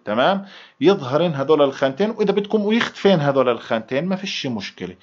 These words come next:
تعالوا تنسويها. هذول الخانتين إيش اسمهن؟ إيه، باسورد تو، باسورد ثري. خلينا برضو نضلنا عشان ما ننساش معلوماتنا السابقة. لما أضغط على البوتون تو بدي الباسورد، إيه، إيه، باسورد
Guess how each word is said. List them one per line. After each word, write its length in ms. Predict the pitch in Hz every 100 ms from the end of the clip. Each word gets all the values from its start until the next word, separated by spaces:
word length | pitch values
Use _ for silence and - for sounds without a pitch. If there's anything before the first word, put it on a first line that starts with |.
| - - -
تعالوا 280 | 233 160
تنسويها. 600 | - 104 - 92 90 87 - - -
هذول 260 | 147 202 226
الخانتين 720 | 196 - 160 151 - 165 147
إيش 280 | 175 170 147
اسمهن؟ 560 | - 135 123 127 131 - - - -
إيه، 140 | 120 113
باسورد 460 | 151 160 175 180
تو، 240 | 180 180 175
باسورد 760 | 165 151 156 170 160 - 131
ثري. 140 | 135 127
خلينا 340 | - 165 165
برضو 440 | 151 151 147 160 165 - -
نضلنا 680 | 127 156 156 151 151 156 -
عشان 360 | 127 123 151 139
ما 160 | 135
ننساش 600 | 139 127 - 147 147 -
معلوماتنا 600 | 135 123 131 143 139 139
السابقة. 480 | 123 - 90 - - - - - 131
لما 320 | 156 190 247
أضغط 340 | 160 139 135
على 460 | 123 165 165 175 175
البوتون 600 | 131 135 185 185 151 135
تو 280 | 131 131 135 - - _
بدي 280 | 165 190 147
الباسورد، 1000 | 135 127 139 135 - 156 147 143 156 139 _ _ _ _ -
إيه، 320 | 113 113 110
إيه، 460 | 90 113 104 101 78
باسورد 840 | 104 127 - - 156 127 104 -